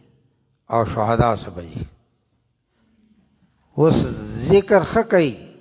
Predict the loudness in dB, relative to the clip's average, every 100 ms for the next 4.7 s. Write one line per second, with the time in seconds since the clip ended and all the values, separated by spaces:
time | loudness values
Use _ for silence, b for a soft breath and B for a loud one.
0 | _ _ _ _ _ _ _ _ _ _
1 | _ _ -8 -2 0 2 2 2 0 0
2 | 0 0 4 4 2 -4 -12 -4 -2 0
3 | -2 -4 -10 -14 -8 -4 0 0 0 -4
4 | -2 -4 -4 -8 -10 -16 -20